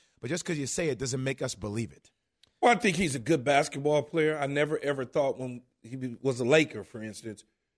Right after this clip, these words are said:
Speaker 2: that he was one A. Um, I, I, I think when you look at Julius Randle, though, a lot of people just felt like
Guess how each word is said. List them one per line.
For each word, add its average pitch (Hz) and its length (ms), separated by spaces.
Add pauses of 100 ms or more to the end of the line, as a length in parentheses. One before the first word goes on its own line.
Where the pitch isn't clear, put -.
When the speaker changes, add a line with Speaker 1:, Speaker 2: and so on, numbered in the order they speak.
(160)
Speaker 2:
that 135 140
he 156 180
was 131 440
one 120 260
A. 131 260 (580)
Um, 123 540 (640)
I, 143 520
I, 135 60
I 135 60
think 185 380
when 151 160
you 151 140
look 156 320
at 131 100
Julius 131 440
Randle, 127 380
though, 120 340 (520)
a 127 60
lot 147 220
of - 80
people 151 260
just 127 220
felt 160 340
like 127 420